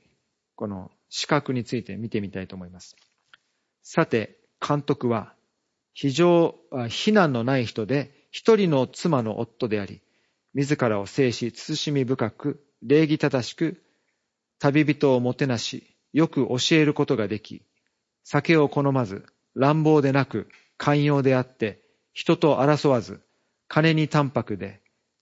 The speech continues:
自分の家をよく治め、勤勉であって、子供たちを従順なものに育て、育てている人でなければならない。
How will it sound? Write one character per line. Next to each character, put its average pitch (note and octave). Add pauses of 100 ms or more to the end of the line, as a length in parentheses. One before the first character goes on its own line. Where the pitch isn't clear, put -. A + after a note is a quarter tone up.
自 A2+
分 F3
の D#3+
家 E3
を B2
よ C3
く A2+
治 A2+
め、 G#2 (340)
勤 D#3
勉 C#3
で B2
あ A2
っ A2
て、 - (360)
子 D3+
供 D#3+
た D3
ち C3
を B2
従 C#3
順 D#3
な C#3+
も C#3
の E3+
に D3
育 C3+
て、 -
育 D3+
て D#3
て C#3
い B2+
る C3
人 C3+
で A#2
な B2
け B2
れ C3
ば D3+
な G#2+
ら G2+
な F#2+
い。 -